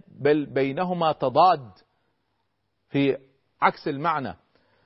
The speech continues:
التفسير القرآني، الأسلوب القرآني معجز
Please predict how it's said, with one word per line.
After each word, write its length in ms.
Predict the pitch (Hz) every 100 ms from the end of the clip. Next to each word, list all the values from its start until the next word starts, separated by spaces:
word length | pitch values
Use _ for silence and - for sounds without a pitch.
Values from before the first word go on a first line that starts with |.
| _ _ _ _ _ _ -
التفسير 760 | 135 _ - 165 - 240 233
القرآني، 640 | 185 - 143 - 175 147 131
الأسلوب 360 | 123 170 175
القرآني 640 | 156 - 123 143 131 107 110 _ _ _
معجز 680 | 185 214 156 113 - -